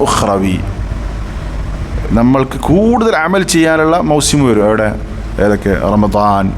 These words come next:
അതേപോലെ തന്നെ ദുൽഹിജ്ജ, ആ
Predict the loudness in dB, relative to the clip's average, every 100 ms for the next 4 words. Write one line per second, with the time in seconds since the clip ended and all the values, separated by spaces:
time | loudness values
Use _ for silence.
0 | -4 -2 0 0 2 2 0 -2 -6 -6
1 | -6 -8 -8 -8 -8 -8 -8 -8 -6 -2
2 | 0 0 0 0 0 -2 -4 -4